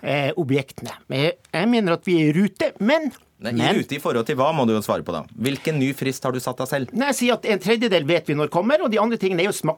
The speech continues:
Speaker 1: snakk om å få bevilget penger. Vi har jo blant annet invitert Stortinget til å bevilge, eh, tre, tjue millioner kroner på fredag som kommer, og så håper vi at de gjør det. Da er vi i gang. Men det er hele tiden et sikkerhetsarbeid som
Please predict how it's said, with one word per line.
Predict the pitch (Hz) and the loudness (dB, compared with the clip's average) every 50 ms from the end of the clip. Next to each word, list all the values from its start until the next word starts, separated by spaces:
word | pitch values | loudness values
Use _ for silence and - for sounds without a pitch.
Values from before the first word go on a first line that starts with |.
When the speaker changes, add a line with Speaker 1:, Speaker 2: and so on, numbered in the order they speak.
| _ | _
Speaker 1:
snakk | - - - 147 156 156 - | -12 -8 -4 -4 -4 -4 -4
om | 113 107 | -6 -6
å | 98 | -6
få | - 117 120 | -6 -6 -2
bevilget | 113 123 127 113 104 98 | -2 -2 -2 -2 -4 -6
penger. | - 113 92 76 69 50 50 87 | -8 -8 -10 -8 -10 -10 -10 -8
Vi | 107 117 | -4 -2
har | 131 151 147 | -2 -2 -2
jo | 131 | -2
blant | 139 131 117 - | -2 -4 -2 -2
annet | 127 120 113 131 | -4 -4 -2 -4
invitert | 123 117 117 - - 120 113 - | -4 -4 -4 -4 -4 -6 -6 -6
Stortinget | - - - 135 127 120 - - 104 95 98 92 | -10 -10 -6 -4 -4 -4 -4 -8 -8 -8 -8 -10
til | - - 107 104 | -8 -8 -8 -8
å | 101 | -6
bevilge, | 104 107 107 113 110 104 98 104 98 98 - - - - - - - _ _ - | -6 -6 -4 -4 -4 -4 -6 -6 -8 -8 -12 -16 -20 -20 -20 -20 -20 _ _ -8
eh, | 123 120 117 120 117 110 110 - | -4 -4 -2 -2 -2 -4 -6 -10
tre, | - - 139 120 117 117 110 | -8 -4 -2 -2 0 -2 -2
tjue | - - - 147 131 113 | -4 -4 -2 -2 0 0
millioner | 120 120 117 117 117 113 110 | 2 0 0 0 0 -2 -2
kroner | - 123 123 147 214 311 330 - _ _ _ _ _ _ - - _ | -2 -4 -2 -2 -2 -4 -6 -8 _ _ _ _ _ _ -20 -14 _
på | - 120 120 113 - | -4 -4 -4 -4 -4
fredag | - - 117 110 110 160 233 262 - - - - - | -6 -4 -4 -2 0 -2 -2 -2 -4 -10 -18 -16 -8
som | - 131 113 | -8 -6 -6
kommer, | - - 139 131 147 214 269 349 | -4 -4 -2 0 0 0 -2 -2
og | 381 - | -4 -6
så | - 330 262 | -4 0 2
håper | 247 269 269 240 214 | 2 2 2 0 0
vi | 208 | 0
at | 196 185 - | 0 0 0
de | 202 190 | 0 0
gjør | 185 185 190 185 175 | 2 2 2 2 2
det. | 226 277 311 - - - - - - - | 2 0 0 -2 -6 -12 -18 -20 -10 -6
Da | - 160 175 | -2 0 0
er | 214 | 2
vi | 233 240 | 2 0
i | 220 | 2
gang. | 175 156 123 120 | 2 0 -2 -2
Men | 127 147 156 | -2 -2 0
det | 180 160 | -2 -2
er | - - - | -2 -4 -4
hele | 214 240 247 262 247 220 196 180 - | -2 0 0 0 -2 -2 -2 -4 -4
tiden | - - 175 170 175 151 101 104 | -6 -8 -8 -6 -4 -4 -4 -4
et | 110 - | -6 -8
sikkerhetsarbeid | - - 170 165 - - 117 - - 113 107 107 120 117 | -10 -8 -8 -8 -8 -8 -8 -4 -4 -4 -2 -2 -4 -4
som | - - 113 | -4 -4 -6